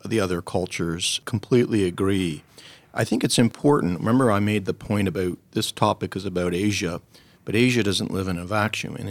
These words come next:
and there's an interaction, Asia, the E U, E U, United States, United States, Asia. All of these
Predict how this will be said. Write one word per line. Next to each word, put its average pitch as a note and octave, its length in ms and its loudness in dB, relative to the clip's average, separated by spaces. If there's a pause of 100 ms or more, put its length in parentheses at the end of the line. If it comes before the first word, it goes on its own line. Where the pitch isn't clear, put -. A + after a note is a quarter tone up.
(140)
and G#2 160 -8
there's G2 180 -6
an G2 100 -4
interaction, G2+ 840 -2 (340)
Asia, F#2+ 440 0
the F2 120 -6
E E2 180 -6
U, G2 420 0
E F2 60 -4
U, F2 340 -2
United E2+ 400 -4
States, F#2+ 400 -2
United E2+ 180 -6
States, - 400 -6
Asia. F2 340 -2
All F2 220 -2
of A2 120 2
these F#2+ 400 0